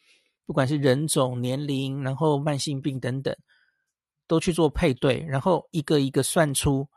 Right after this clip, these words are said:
他们的保护力。好，那这个保护力是有症状的保护力啦，吼，这一个，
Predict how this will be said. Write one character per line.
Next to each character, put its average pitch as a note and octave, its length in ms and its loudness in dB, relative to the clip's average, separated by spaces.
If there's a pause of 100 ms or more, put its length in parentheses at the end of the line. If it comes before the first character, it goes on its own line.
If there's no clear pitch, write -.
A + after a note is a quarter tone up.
(200)
他 - 180 -4
们 B2 260 0
的 - 180 -4 (880)
保 - 100 -2
护 F3 200 0
力。 E3 180 0 (840)
好， D#3+ 200 -8
那 A3 100 0
这 C#4 180 0
个 E3+ 100 6
保 B2+ 180 8
护 E3+ 140 4
力 E3 100 6
是 D3+ 160 2
有 B2 240 6
症 D#3 240 2
状 C#3+ 160 2
的 A#2+ 80 0
保 A#2+ 160 0
护 C3+ 160 -2
力 A#2 140 -4
啦， - 100 -10
吼， C3 220 -6
这 F#3+ 160 4
一 D#3 100 2
个， C#3+ 300 2